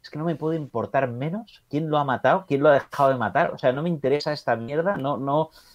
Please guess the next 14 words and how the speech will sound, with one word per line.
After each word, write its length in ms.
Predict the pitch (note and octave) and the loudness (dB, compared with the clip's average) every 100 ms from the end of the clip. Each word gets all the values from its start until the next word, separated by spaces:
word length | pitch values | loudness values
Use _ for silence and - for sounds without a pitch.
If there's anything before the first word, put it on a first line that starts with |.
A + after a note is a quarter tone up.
| _ | _
no 140 | - D#3 | -2 2
me 100 | D#3 | 4
atrae, 320 | - C#3+ F3 | 6 6 4
no 100 | D3 | 2
me 80 | C#3+ | -2
lo 40 | |
estoy 160 | - B2+ | -2 -6
pasando 340 | - G2 E2+ | -6 -2 -2
bien". 180 | D2+ D2 _ _ _ _ _ _ _ _ - | -2 -8 _ _ _ _ _ _ _ _ 0
Y 140 | F3 | 4
eso 160 | A#3 B3 | 4 4
es 80 | G#3+ | 0
un 100 | F#3 | 4
problema, 540 | E3+ F#3 G#3 B3 | 6 6 4 0